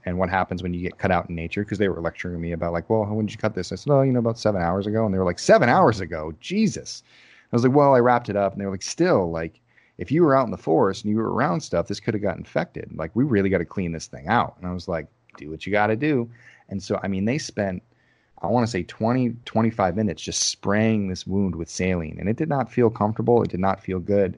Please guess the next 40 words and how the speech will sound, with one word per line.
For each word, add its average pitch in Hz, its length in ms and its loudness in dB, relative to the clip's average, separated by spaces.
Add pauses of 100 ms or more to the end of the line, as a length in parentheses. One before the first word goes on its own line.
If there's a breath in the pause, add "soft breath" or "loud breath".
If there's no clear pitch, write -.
And 98 180 -4
it 95 100 -8
was 98 140 -4
part 101 400 2
of 107 80 2
the 101 100 0
inspiration 98 560 -2
for 90 140 -8
what 90 200 0
we 87 120 -2
did 87 240 -4
with 82 160 -8
Kyle's 82 380 -2
leg 92 400 2 (560 loud breath)
in, 87 340 2
in 92 100 0
Never 90 200 2
Hike 85 220 -2
Alone. 87 360 2
It, - 140 -12
it, 82 260 -6
like, 87 160 -2 (140)
as 110 160 4
I 117 60 6
was, 98 200 4
I 110 80 2
was, 104 220 0 (160)
that 131 180 4
scene 170 260 2
was 117 140 2
always 101 220 2
in 117 180 2
Never 104 180 2
Hike 92 220 -2
Alone, 101 320 0
but 90 140 -6
me 117 120 4
experiencing 107 840 -2
that 85 200 -2
firsthand 98 680 -4